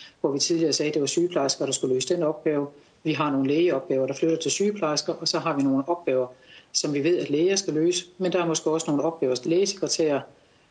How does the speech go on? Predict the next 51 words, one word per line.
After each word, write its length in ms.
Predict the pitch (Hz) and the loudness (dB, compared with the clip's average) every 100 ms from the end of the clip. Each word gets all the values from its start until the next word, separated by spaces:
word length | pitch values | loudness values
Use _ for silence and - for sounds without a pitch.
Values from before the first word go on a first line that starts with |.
| - | -4
øh, 240 | 156 143 139 | 0 2 2
skal 180 | - | 0
løse 340 | 143 160 170 - | 0 0 -2 -2
for 80 | 131 | 0
lægerne. 420 | 139 175 180 - | 2 2 0 -2
Så 180 | - 190 | -4 -2
hele 240 | 185 233 | -2 -2
tiden 160 | 208 170 | 0 -2
at 80 | 160 | -2
gå 80 | 175 | -2
ind 120 | 175 | 0
og 60 | |
sige, 320 | 170 185 190 190 - _ - | 0 0 0 -4 -12 _ -4
hvordan 320 | 165 160 196 | 0 2 0
er 120 | 180 | -2
vi 80 | 165 | 0
sikre 240 | - 185 | 0 0
på, 120 | 180 | 0
at 60 | 160 | -2
vi 60 | 151 | 0
har 120 | 160 | -2
de 120 | 156 | 0
rigtige 260 | 151 - - | 0 -2 -2
til 120 | 165 | 0
at 60 | |
løse 200 | 143 151 | 0 -2
de 120 | - 135 | 0 0
opgaver, 400 | 139 - 143 131 | -2 -2 -2 -2
der 80 | |
er. 160 | 117 113 - _ _ _ _ - - | -4 -6 -12 _ _ _ _ -16 -4
Næste. 360 | 151 160 226 220 - _ _ _ _ _ _ _ _ _ _ _ _ _ _ _ _ _ _ _ _ _ _ _ _ _ _ _ _ _ _ - | -2 -2 -4 -8 -12 _ _ _ _ _ _ _ _ _ _ _ _ _ _ _ _ _ _ _ _ _ _ _ _ _ _ _ _ _ _ -4
Så 140 | - | 0
har 100 | 214 | 2
vi 60 | 175 | 2
nogle 160 | 147 | 0
prognosemodeller, 800 | - 147 180 208 156 139 131 127 - - _ _ - | -2 0 0 2 2 2 2 0 -2 -12 _ _ -6
og 100 | 180 | 0
det 40 | 180 | 2
er 40 | |
jo 60 | 170 | 2
fantastisk, 600 | 170 151 190 202 170 151 | 0 0 0 0 -2 -2
at 60 | |
vi 40 | 156 | -2
har 80 | |
prognosemodeller, 840 | 147 156 - 185 190 147 147 135 135 | 0 -2 0 0 0 0 2 2 0
der 80 | 147 | 0
går 340 | 180 175 - | 0 0 -2
fra 120 | - 135 | -4 0
atten 260 | 175 190 151 | 0 0 -2
til 180 | - | -2
fyrre. 500 | 127 - 151 190 226 | -2 -2 0 0 -2